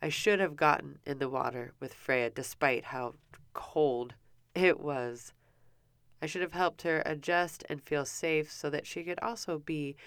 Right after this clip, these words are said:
in the water and swimming, 'cause she didn't want to do it on her own. She didn't sit there and beg me to take her in, or I would have, but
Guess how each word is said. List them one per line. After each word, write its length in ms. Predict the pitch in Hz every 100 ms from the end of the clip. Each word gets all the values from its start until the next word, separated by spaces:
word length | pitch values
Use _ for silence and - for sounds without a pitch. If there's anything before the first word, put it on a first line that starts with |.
| - -
in 180 | 170 170
the 100 | 170
water 560 | 165 151 147 147 139 -
and 140 | 143
swimming, 640 | - - 151 135 131 135 - - _ _ _ - _ _ _ _ -
'cause 120 | - 170
she 120 | 190
didn't 140 | 190
want 80 | 185
to 60 | 170
do 220 | 190 185
it 80 | 151
on 120 | 139
her 120 | 135
own. 280 | 62 - - _ _ _ - _ _ _ -
She 180 | - 208
didn't 320 | 208 160 151 - -
sit 220 | - 196 190
there 160 | 156
and 120 | 147
beg 280 | 147 147 139
me 160 | 143 143
to 200 | - 135
take 300 | - 139 123
her 80 | 127
in, 340 | - 147 120
or 60 | 123
I 80 |
would 280 | 120 135 143
have, 220 | 131 127 -
but 220 | 123